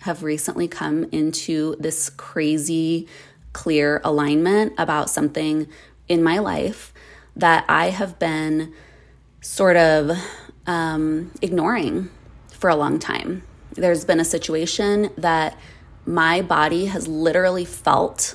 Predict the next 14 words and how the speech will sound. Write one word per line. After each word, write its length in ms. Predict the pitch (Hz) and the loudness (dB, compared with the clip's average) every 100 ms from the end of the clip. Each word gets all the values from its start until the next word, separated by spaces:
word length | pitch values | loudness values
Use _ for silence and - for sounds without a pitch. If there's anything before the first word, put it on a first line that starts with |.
| - | -6
like, 400 | 165 - - - - - - | -2 -2 -4 -14 -20 -10 -2
almost 340 | 175 202 233 | 0 0 0
like 160 | 220 - | -2 -4
coming 300 | - 180 175 | -4 -2 0
up 120 | 170 | -2
against 340 | 151 156 156 147 | -4 -4 -4 -4
a 40 | |
wall. 600 | 127 139 - - 160 175 - | -2 0 0 0 -6 -10 -4
Like, 200 | 175 170 | -2 -2
it's 160 | 151 - - | -4 -6 0
that 320 | 175 196 - - | 2 2 -2 -10
strong 840 | - - - 180 151 165 185 226 - - | -8 -6 -2 0 0 0 0 -2 -4 -2
of 160 | 170 | 0
a, 140 | 165 | 0